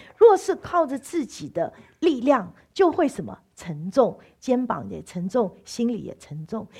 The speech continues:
但是如果我们今天知道，我们来到神面前的时候，有耶稣，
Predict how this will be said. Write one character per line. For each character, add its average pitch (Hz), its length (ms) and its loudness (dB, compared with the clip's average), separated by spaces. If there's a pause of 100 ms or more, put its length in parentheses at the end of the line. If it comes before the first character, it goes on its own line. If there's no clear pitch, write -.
(160)
但 453 180 2
是 415 160 -2
如 349 140 4
果 370 100 2
我 226 100 2
们 196 140 -4
今 269 180 -6
天 285 160 -4
知 302 220 -10
道， 294 260 -2 (220)
我 226 80 -2
们 262 100 2
来 277 160 6
到 320 180 8
神 254 200 -2
面 254 240 -4
前 196 180 -10
的 196 120 -6
时 - 160 -12
候， 233 280 -8 (240)
有 220 180 4
耶 330 220 4
稣， 330 400 -2